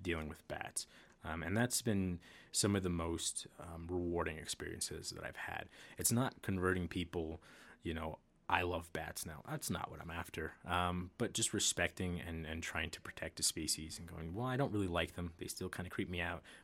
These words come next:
but I don't hate them." 'Cause hating, I, it's, there's a lot of ignorance involved with hating. As I said, people, you know, they talk about, um, bats, you know, they all drink blood. And it's like, well, there actually are a few species that drink blood. There's about three species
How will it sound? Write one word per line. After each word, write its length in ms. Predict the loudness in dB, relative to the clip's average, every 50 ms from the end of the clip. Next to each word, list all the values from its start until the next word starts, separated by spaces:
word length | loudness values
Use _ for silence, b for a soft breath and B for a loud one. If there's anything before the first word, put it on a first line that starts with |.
| B 2
but 100 | 4 4
I 60 | 6
don't 160 | 4 4 2
hate 280 | 0 -4 -4 -6 -8 -10
them." 200 | -12 -12 -14 -16 B B B B B B B B
'Cause 100 | -10 -2
hating, 440 | 4 6 8 8 8 8 6 4 2 0
I, 220 | -4 -6 -8 -10 -10 -8
it's, 320 | -8 -6 -4 -4 -4 -4 B B B B B B B 2
there's 120 | 4 6
a 60 | 8
lot 160 | 10 10 8
of 100 | 8 6
ignorance 420 | 4 2 2 0 0 0 0 0 -2
involved 300 | -2 -4 -6 -8 -8 -10
with 120 | -14 -12
hating. 340 | -8 -8 -8 -8 -10 -12 -16 -18 -20 _ -20 -20 _ _ _ _ _ _ _ -20 -18 -10 -6
As 120 | -4 -4
I 40 | -2
said, 280 | -2 -2 -2 -2 -4 -2
people, 400 | -4 -4 -2 0 0 0 0 0
you 80 | -2
know, 120 | -2 -2 -4
they 120 | -4 -6 -4
talk 280 | -2 -2 0 0 -2
about, 560 | -2 -2 0 0 0 0 0 -2 -6 -6 -8 -10 -14 -16 -16 -14
um, 280 | -12 -10 -10 -10 -12 -12 -10
bats, 440 | -10 -8 -8 -6 -6 -6 -4 -4 -4
you 60 | -6
know, 200 | -6 -8 -12 -12 -10
they 160 | -8 -6 -2
all 160 | 0 0 0 2
drink 260 | 2 0 0 -2 -4
blood. 220 | -8 -10 -12 -12 -10 -8
And 120 | -6 -6
it's 140 | -4 -2 -2
like, 140 | -2 -2 -2 -4 -4
well, 240 | -4 -2 -4 -4 -4 -4
there 140 | -2 0 0
actually 280 | 0 0 2 4 4 6
are 120 | 6 4
a 60 | 2
few 200 | 2 0 0 2
species 360 | 2 2 2 2 0 2 2
that 100 | 2 2
drink 160 | 2 2 2 2
blood. 180 | 0 0 0
There's 160 | 0 0 0
about 240 | 0 -2 -2 -4 -6
three 220 | -2 0 2 2 2
species 480 | 2 0 -2 0 0 -2 -2 -4 -6